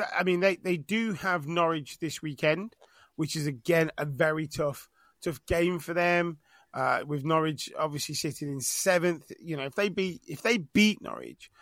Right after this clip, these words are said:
they'll be two points behind Norwich, and then only will be five points out of the playoffs, which is what they want. Um, and I think, I think that for me is, is,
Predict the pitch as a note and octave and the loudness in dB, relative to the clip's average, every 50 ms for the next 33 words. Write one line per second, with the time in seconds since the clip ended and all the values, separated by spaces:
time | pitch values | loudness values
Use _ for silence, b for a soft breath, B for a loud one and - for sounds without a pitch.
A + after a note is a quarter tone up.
0 | b b b b - E3 D#3 C#3+ D3+ - - D#3+ C3 - D#3 D3+ C3 A#2+ - D3 | b b b b -2 0 0 0 0 0 0 0 0 0 -2 -4 -4 -6 -8 -6
1 | C3+ A#2 D3 D#3 D#3 D#3 D3+ D3+ D3 D3 D3 C#3 B2+ C#3+ C3 C#3+ C#3+ C#3+ - _ | -4 0 2 2 2 2 2 2 2 2 2 0 -2 -2 -2 0 -2 -2 -2 _
2 | - E3 F3+ F3 E3+ E3 D#3+ D3 C#3+ D3+ D3 - D3 C#3+ C3+ - - E3 D#3 D3+ | 2 4 4 4 4 0 -2 0 -2 -2 -2 -2 -4 -6 -4 -2 2 2 2 2
3 | D3 - - D3+ C#3+ C3 - - - - D#3 D3+ - C3+ C3+ C3 - - C3+ C3+ | 2 0 -4 -4 -4 -4 -8 -8 -2 2 2 2 2 0 -6 -10 -6 -4 -4 -4
4 | - C3 - - - D#3+ - - D#3+ D3 E3 G3 E3+ - D3+ D3+ D3 C3+ C#3 - | -4 -8 -10 -12 -12 -10 -8 -8 -6 2 4 4 4 4 2 -4 -4 -6 -6 -8
5 | - - - - - _ b b b b b b b b b - - C3 C3+ C#3 | -10 -12 -16 -20 -20 _ b b b b b b b b b -4 -2 0 2 2
6 | C#3 C3+ C3+ C#3 C#3 C#3+ - - D3+ D#3 D#3+ E3 D#3 - E3 D3+ - - - - | 2 2 0 -2 -4 -6 -8 -4 0 2 4 4 2 0 -4 -6 -6 -10 -12 -10
7 | - E3+ C3+ D3 D#3 F3 F3+ - - - - D#3+ D3+ D#3 D3 C#3+ C#3+ C#3+ C#3 B2 | -8 -10 -4 0 4 4 4 4 2 -4 -10 -8 -6 -6 -4 -4 -4 -4 -6 -6
8 | - - _ - C#3 C#3 C#3 B2+ - - - - | -10 -12 _ -14 -12 -10 -10 -10 -10 -12 -14 -16